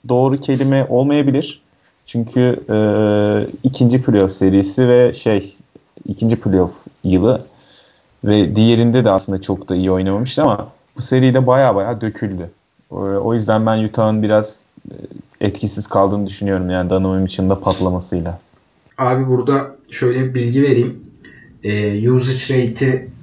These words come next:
Speaker 2: yüzde otuzun üstünde olan oyuncular arasında N B A tarihinde en düşük pere sahip.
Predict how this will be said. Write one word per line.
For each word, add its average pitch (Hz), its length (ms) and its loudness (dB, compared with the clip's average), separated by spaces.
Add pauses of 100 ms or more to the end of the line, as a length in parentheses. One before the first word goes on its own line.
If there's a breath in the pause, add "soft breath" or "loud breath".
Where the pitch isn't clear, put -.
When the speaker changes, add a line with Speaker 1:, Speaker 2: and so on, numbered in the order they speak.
(120)
Speaker 2:
yüzde 120 280 -4
otuzun 131 420 -2
üstünde 143 520 4
olan 127 300 2
oyuncular 131 500 0
arasında 120 760 0 (1300 soft breath)
N 139 260 0
B 175 240 10
A 180 40 2
tarihinde 147 560 2
en 175 340 2
düşük - 320 -6
pere 131 220 0
sahip. 98 400 -4